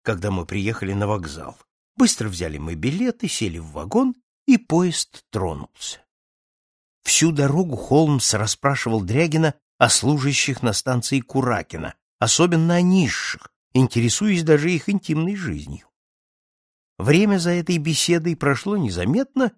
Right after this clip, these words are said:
и мы не успели оглянуться, как приехали на место.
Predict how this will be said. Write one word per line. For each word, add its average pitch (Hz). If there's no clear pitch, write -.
и 170
мы 262
не 269
успели 147
оглянуться, 226
как -
приехали 185
на 127
место. -